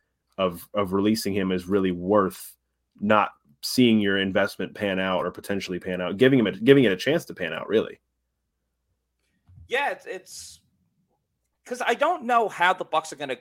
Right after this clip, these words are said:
Speaker 2: go through free agency this year. Like, look at what they did with safety last year. They just went with Logan Ryan, Keanu Neal, guys that didn't even make a million dollars on the year, and it was just, it was really the only route they can go.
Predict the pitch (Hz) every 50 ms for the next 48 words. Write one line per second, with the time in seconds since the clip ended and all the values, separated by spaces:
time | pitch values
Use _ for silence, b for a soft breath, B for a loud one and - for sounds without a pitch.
0 | _ _ 131 127 127 127 127 123 123 - - - 104 110 117 113 113 110 110 110
1 | 104 101 _ _ _ _ _ _ _ _ - - 127 127 123 123 123 131 127 131
2 | 120 - - 123 113 - 113 104 - - 120 120 110 190 190 185 185 233 277 285
3 | 330 320 - - - 208 220 214 185 170 180 170 131 123 - - 135 123 117 -
4 | - 120 90 80 80 73 69 - - - - - 58 - - 127 139 135 120 160
5 | 160 - 147 160 165 156 - - 135 135 135 120 - - _ _ _ _ _ _
6 | _ _ _ _ _ _ - 151 170 180 202 185 160 170 170 170 165 170 165 165
7 | 165 160 156 147 - - 135 139 143 160 160 160 156 147 151 151 151 147 147 147
8 | 143 135 b b b b b _ _ _ _ 151 160 170 180 185 185 185 - 160
9 | 156 156 139 - - _ _ _ _ _ - 156 180 202 190 180 170 175 165 165
10 | 165 160 143 135 147 151 156 156 143 139 135 139 135 131 131 127 123 123 127 123
11 | 117 113 110 104 107 110 104 104 104 101 98 95 - _ _ _ _ _ 120 131
12 | 127 127 127 127 120 131 120 - - - 135 131 123 - - - - _ - -
13 | _ _ _ _ _ _ _ _ - 151 147 156 - 151 214 220 196 180 165 156
14 | 156 156 147 123 123 127 127 127 - - 113 - - 98 92 117 107 82 73